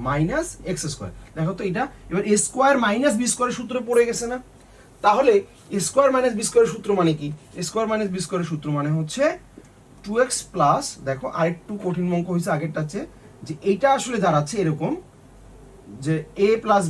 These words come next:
b into a minus b, যেটা আসলে আসে এক্স স্কয়ার প্লাস এক্স প্লাস ওয়ান,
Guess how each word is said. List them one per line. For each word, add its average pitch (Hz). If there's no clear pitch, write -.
b -
into 175
a 233
minus 143
b, -
যেটা 151
আসলে 220
আসে 156
এক্স 156
স্কয়ার 196
প্লাস 175
এক্স 202
প্লাস 180
ওয়ান, 277